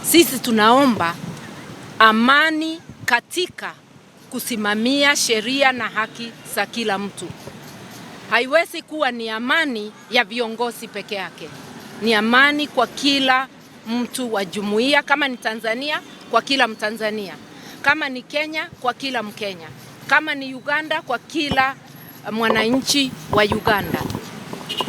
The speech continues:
Hiyo ndio tunaendelea kudai na tutasimamia. Sababu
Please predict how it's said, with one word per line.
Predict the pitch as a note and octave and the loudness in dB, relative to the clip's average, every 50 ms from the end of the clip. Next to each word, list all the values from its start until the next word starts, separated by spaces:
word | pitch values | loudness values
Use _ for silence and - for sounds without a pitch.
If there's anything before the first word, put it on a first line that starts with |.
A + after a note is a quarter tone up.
| - - - - - - - - | -4 -6 -6 -10 -10 -10 -6 2
Hiyo | - C#4+ D4 D4+ D4 C#4+ | 6 8 8 8 8 6
ndio | D4 C#4 G#3 A3+ A3 G#3 | 6 2 -2 -4 -4 -4
tunaendelea | G3+ - - A3 A3 G3+ G3+ G3+ G3+ G3+ G3 G#3 G#3 A3+ C4 D4+ C#4+ A#3 G3+ F3+ G3 - - - - - - | -4 -6 -6 -6 -4 -2 -2 -2 -2 0 0 0 2 4 4 6 6 4 2 -2 -6 -10 -14 -20 -20 -16 -10
kudai | - A3+ G#3+ F#3 F#3 A#3 C4 C#4 D4 D#4 F4+ F4 F#4+ - - - - | -8 -8 -6 2 4 6 6 6 6 4 2 -4 -8 -10 -14 -16 -2
na | G3 A#3 B3 | 0 0 0
tutasimamia. | - A#3+ A3 - A3+ G#3+ - C4 A3+ A3+ G#3+ G#3 G#3+ A3 A3+ A3+ G3+ E3+ D#3 - - - - - - - - - - - - - | 0 -2 -2 -2 -2 -2 -2 -4 -2 -2 0 0 2 2 2 0 0 -2 -6 -10 -16 -18 -18 -16 -16 -16 -16 -16 -14 -12 -2 0
Sababu | A3+ G#3+ F3+ G#3 B3+ C#4+ D#4 D4+ D#4 E4 E4 D#4+ | 0 2 4 6 6 6 6 4 -2 -8 -10 -12